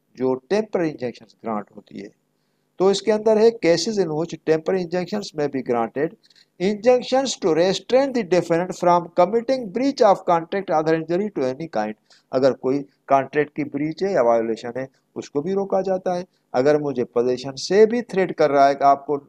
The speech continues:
यहाँ से निकाल दूंगा तो उसको भी रोका जाता है। तो temporary relief तो हर जगह पे काम आता है ना, भाई इस बंदे को रोकें,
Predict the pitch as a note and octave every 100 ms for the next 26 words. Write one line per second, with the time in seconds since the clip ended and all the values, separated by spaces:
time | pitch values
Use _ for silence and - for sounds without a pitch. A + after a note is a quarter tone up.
0 | - C3+ C3 C3+ C3 B2+ B2+ C#3 C3 C3+
1 | C#3+ C#3+ - _ - G#2 - B2+ F3 F#3
2 | F#3 F#3 F3 E3 D#3 D#3+ _ _ - E3
3 | F#3 F#3+ F#3 E3+ F3 E3+ F#3 D3 F3 G#3
4 | F#3+ D#3+ C3+ - A#2+ A2 G#2 - C3+ F#3
5 | C3+ _ _ A#2+ C#3+ D#3+ - C#3 C3+ C#3+
6 | D3 C3 B2 A2+ C#3